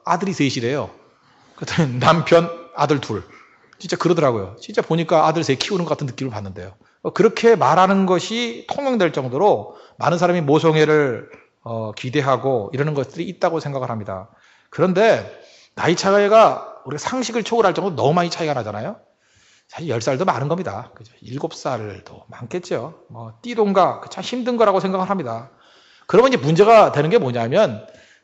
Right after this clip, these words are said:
대화가 안 통해요, 대화가. 첫째, 좋아하는 노래가 틀려요. <laughs> 알아요? 좋아하는 노래, 그래서 이중창을 못 해요.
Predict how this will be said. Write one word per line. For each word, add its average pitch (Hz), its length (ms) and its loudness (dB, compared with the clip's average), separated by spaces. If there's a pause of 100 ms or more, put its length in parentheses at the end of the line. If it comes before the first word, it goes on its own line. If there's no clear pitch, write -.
(120)
대화가 180 380 4
안 147 100 2
통해요, 131 260 -4
대화가. 101 760 -8 (800)
첫째, 131 360 -6
좋아하는 160 500 2
노래가 147 340 4
틀려요. 98 420 -6 (640)
<laughs> - 1600 -8
알아요? 156 280 -2 (1700)
좋아하는 220 380 6
노래, 190 120 6 (160)
그래서 247 160 -2
이중창을 302 480 4
못 190 180 6
해요. 202 560 8